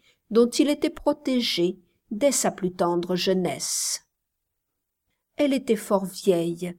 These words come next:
et ne se levait presque plus. Il alla chez elle, il lui fit mille reproches de souffrir que le destin le persécutât sans le secourir. « Comment voulez-vous que je fasse ? »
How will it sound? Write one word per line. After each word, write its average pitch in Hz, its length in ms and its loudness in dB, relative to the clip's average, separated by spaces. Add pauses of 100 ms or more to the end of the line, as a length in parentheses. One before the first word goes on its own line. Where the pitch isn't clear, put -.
(220)
et 320 100 2
ne 247 120 4
se - 180 2
levait 185 320 4
presque 185 460 0
plus. 170 480 -6 (920)
Il 175 160 0
alla 180 240 0
chez 196 240 2 (160)
elle, 254 400 -2 (320)
il 302 160 6
lui 302 160 6
fit 302 260 4
mille 247 400 4
reproches 247 800 0 (300)
de 311 100 2
souffrir 330 640 0
que 254 100 0
le 226 140 8
destin 226 480 2
le 202 180 4
persécutât 196 760 -2
sans 185 260 -2
le 185 120 2
secourir. « 180 1000 -4 (680)
Comment 240 340 6
voulez-vous 240 380 4
que 269 120 4
je 254 160 4
fasse ? » 254 680 0